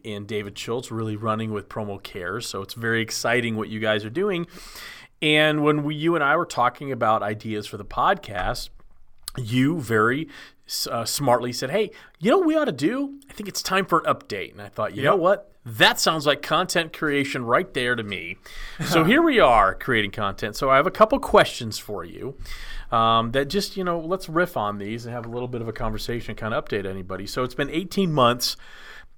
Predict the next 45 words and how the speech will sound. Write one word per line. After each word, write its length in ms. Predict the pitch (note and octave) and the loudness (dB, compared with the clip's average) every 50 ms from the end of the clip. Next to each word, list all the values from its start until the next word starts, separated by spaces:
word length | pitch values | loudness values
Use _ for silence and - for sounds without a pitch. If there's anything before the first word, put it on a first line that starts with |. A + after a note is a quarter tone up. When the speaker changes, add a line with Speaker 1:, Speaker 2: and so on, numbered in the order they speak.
| - - - - - | -20 -20 -16 -6 -6
Speaker 1:
uh, 80 | C#3+ B2+ | 0 6
roughly, 420 | C3+ C3 B2 - - B2 A#2 A2+ | 8 8 8 8 4 -2 -2 -2
since 280 | A2 - - A#2 A2 - | -2 -4 -6 -6 -4 -2
the 80 | B2 A#2+ | -2 -2
initial 320 | A2+ A#2 A2+ - - C#3 | 0 -2 -4 -4 -4 -4
meeting 560 | B2+ A#2+ A2 G#2+ A2+ A2 A2 A2+ B2 B2+ - _ _ _ | -4 -2 -2 -2 -2 -4 -4 -6 -8 -12 -18 _ _ _
in 260 | - A#2+ A2 G#2+ G#2+ A2 | -8 -6 -6 -4 -6 -6
two 160 | - B2+ A2+ | -6 -4 2
thousand 280 | C3 B2 B2 B2 C#3+ | 2 2 2 2 0
eighteen 560 | B2 A2+ C#3+ C#3+ - - A#2+ G2+ G2+ B2 - - - | -2 -2 -2 -4 -8 -8 -8 -8 -8 -8 -10 -10 -10
at 260 | G#2 G#2+ G2+ - _ | -10 -10 -10 -10 _
P 140 | - - A2+ | -12 -12 -12
P 340 | - - B2+ A#2+ A#2 A#2+ B2 | -10 -8 -6 -4 -2 0 0
A 60 | A#2+ | 0
I 140 | B2+ C#3 B2 | 0 0 -2
Expo 360 | F#2+ F#2+ A#2 - - - B2 A#2 | -4 -4 -8 -8 -2 -2 -2 0
in 80 | A#2+ | 0
Las 220 | A2+ A#2+ C#3 C#3 - | -2 -2 -2 -4 -4
Vegas, 420 | - F#2+ G2 G2 A2 A2 - - | -4 -4 -4 -4 -6 -8 -8 -8
when 120 | G#2+ G#2 | -10 -8
there 100 | G#2 G2+ | -6 -6
were 80 | G#2 G#2 | -6 -6
forty 420 | - - - G2 G2+ G#2 A2+ A2+ | -8 -12 -10 -8 -8 -6 -6 -8
so 380 | A2 - - A2 G#2 A2+ A#2+ A#2+ | -8 -8 -6 -4 -4 -4 -4 -6
five 340 | - - - G2 G#2+ A2+ - | -6 -2 -2 0 0 -2 -6
people 300 | - A2+ A2 - A#2 A#2+ | -12 -14 -10 -8 -6 -6
in 80 | C3 | -4
the 80 | C#3+ C3 | -4 -4
room 460 | A2+ A#2 G2+ F#2+ G2+ G#2 A2 A2 - - - - - - - - - - - - - - | -2 -2 -2 -2 -2 -6 -8 -10 -14 -20 -20 -20 -20 -20 -20 -20 -20 -20 -20 -18 -10 -4
at 240 | A2 G#2+ G#2 - - | -4 -4 -4 -4 -6
the, 200 | A#2 A2 G#2+ - - - - - - - - - - | -6 -6 -6 -8 -10 -18 -18 -18 -18 -18 -20 -14 -6
uh, 320 | A2 A2 G#2+ G#2 G#2+ G#2+ - - | -4 -2 0 0 0 -2 -4 -4
launch, 580 | D#3 F3 - C#3+ D3+ D3+ C#3+ C3+ - - - - | -2 4 6 8 8 8 6 4 2 -6 -6 -6
the 140 | C3+ B2+ | -6 -4
nexus, 560 | B2+ B2+ C#3+ D3 - - - - C3+ A#2+ - - | -2 0 0 0 0 0 -2 0 0 -2 -2 -4
if 180 | C#3+ A#2 - | -4 -8 -8
you 140 | B2 A#2 A#2 | -6 -6 -4
will, 300 | A2+ A2 G#2 G2+ G2 - | -2 -2 -2 -2 -2 -4
of 180 | G#2+ G2+ - - | -8 -8 -8 -6
Promo 260 | - A2 G#2 G2+ - | -6 -6 -6 -8 -10
Cares, 480 | - A2 F#2+ - - - - - - | -10 -10 -10 -10 -12 -14 -6 -2 0
right? 320 | - A#2 B2+ C#3 C3 - A2+ | 0 0 -2 -6 -8 -8 -10
The, 320 | G#2+ G#2+ G#2 G#2 - - | -10 -10 -10 -12 -12 -14
the, 260 | G2+ G#2 G2+ G2+ G2+ G2 - - - | -14 -14 -14 -14 -16 -18 -20 -20 -20
the 320 | - G2 G2 F#2+ G2 G2 | -18 -16 -16 -16 -16 -16